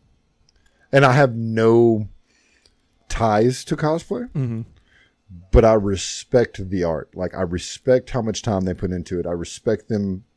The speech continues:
Speaker 1: making their own whatever. If it's Mandalorians, they're making their own armor.
Speaker 2: Yeah.
Speaker 1: They're, you know, they're doing all this. And it's really, really cool to see everyone's different take on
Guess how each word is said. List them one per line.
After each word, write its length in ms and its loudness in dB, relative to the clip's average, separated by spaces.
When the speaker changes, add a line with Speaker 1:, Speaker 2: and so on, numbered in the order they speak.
Speaker 1:
making 440 -2
their 220 -4
own 340 -4
whatever. 460 6
If 100 -8
it's 140 -8
Mandalorians, 680 0
they're 80 -6
making 280 -2
their 160 -2
own 120 -2
armor. 400 -4
Speaker 2:
Yeah. 300 -2
Speaker 1:
They're, 400 -4
you 160 -6
know, 340 -10
they're 140 -2
doing 220 0
all 140 0
this. 240 -6
And 180 -6
it's 180 -4
really, 560 0
really 420 0
cool 280 -2
to 80 -2
see 260 -6
everyone's 560 -2
different 360 -4
take 500 -4
on 340 -4